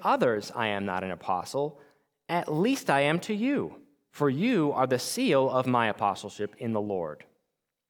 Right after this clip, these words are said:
The answers to Paul's questions are yes. Yes, he's an apostle. Yes, he has seen Jesus resurrected.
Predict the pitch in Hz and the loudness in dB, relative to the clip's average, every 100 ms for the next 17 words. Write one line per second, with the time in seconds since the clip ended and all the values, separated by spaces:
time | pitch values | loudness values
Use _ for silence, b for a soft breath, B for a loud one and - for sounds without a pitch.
0 | _ _ _ _ _ _ _ _ _ _ | _ _ _ _ _ _ _ _ _ _
1 | 123 139 156 233 - 202 - - _ - | -4 0 0 0 0 -4 -4 -12 _ -10
2 | - 175 160 143 - - 196 233 - 110 | -2 4 4 4 -2 -2 0 0 -2 -4
3 | 110 123 - _ _ _ 117 113 123 143 | -2 -4 -12 _ _ _ 2 4 4 2
4 | - 135 180 269 - - - - - 120 | -4 -6 0 0 0 -4 -14 -18 -4 2
5 | 247 254 - - 147 180 190 214 247 254 | 2 2 -2 0 2 2 0 0 -4 -4
6 | 101 - - _ _ _ _ _ _ 101 | -6 -6 -12 _ _ _ _ _ _ 0
7 | 180 269 - - 220 190 147 - 175 196 | 2 2 0 -4 0 2 0 0 2 2
8 | 156 160 156 131 127 110 110 135 135 80 | 2 0 -2 -2 -2 0 2 0 0 -10